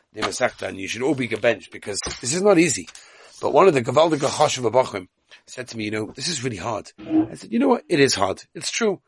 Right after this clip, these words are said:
It's taka hard. Oh, but keep on going. Don't give up." Tell you Mordechai Maisa. Mordechai Maisa. Reb Chaim Kanievsky Zatzal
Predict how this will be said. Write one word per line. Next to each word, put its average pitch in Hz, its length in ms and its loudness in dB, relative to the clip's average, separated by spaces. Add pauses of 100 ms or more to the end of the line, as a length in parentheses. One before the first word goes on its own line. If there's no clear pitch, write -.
It's - 120 -20
taka 180 280 2
hard. 113 300 2 (400)
Oh, 135 60 -10
but 127 100 -10
keep 143 180 -4
on 117 100 0
going. 92 240 -4 (300)
Don't 151 380 4 (280)
give 117 340 -2 (260)
up." - 220 -4 (140)
Tell 127 100 -6
you 113 100 0
Mordechai 117 320 -6
Maisa. 104 340 -4 (1400)
Mordechai 151 320 4
Maisa. 98 300 0 (640)
Reb - 100 -12
Chaim 151 200 0
Kanievsky 135 580 0 (100)
Zatzal 113 480 -2